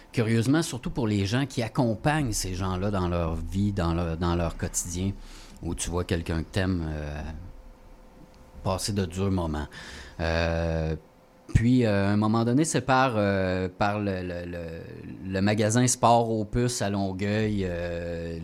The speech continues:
le propriétaire m'approche puis il dit, « Oh, mon frère fait un événement, euh, pour, euh, pour, euh, lever des fonds pour la,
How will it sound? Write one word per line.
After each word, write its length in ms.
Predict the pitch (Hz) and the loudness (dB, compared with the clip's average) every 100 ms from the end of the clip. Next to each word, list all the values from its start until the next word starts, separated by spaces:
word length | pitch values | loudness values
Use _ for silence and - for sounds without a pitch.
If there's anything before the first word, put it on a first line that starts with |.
| 85 | -6
le 80 | 90 | -4
propriétaire 720 | - 98 - 101 101 104 107 | -2 -2 0 -2 2 4 4
m'approche 580 | 104 90 95 98 101 - | 2 -2 -4 -2 -2 -2
puis 300 | 92 90 85 | -8 -6 -6
il 60 | 82 | -6
dit, « 200 | 90 90 | -6 -2
Oh, 80 | 95 | 0
mon 200 | 98 92 | 0 -2
frère 260 | - 107 | -2 -2
fait 80 | - | 0
un 140 | 98 | 0
événement, 580 | 95 87 85 82 90 98 101 - - - - | 0 0 0 0 0 0 -2 -12 -18 -20 -10
euh, 220 | 80 80 80 | -4 -4 -4
pour, 240 | - 82 78 | -6 -6 -4
euh, 560 | 78 76 78 78 78 78 - - | -4 -4 -6 -6 -8 -10 -14 -12
pour, 240 | 80 78 | -10 -8
euh, 280 | 82 78 80 80 | -8 -6 -6 -6
lever 240 | 82 87 | -4 0
des 180 | 90 92 | 2 2
fonds 220 | - 98 | 2 0
pour 180 | 98 85 | 0 -2
la, 180 | 85 80 | -4 -4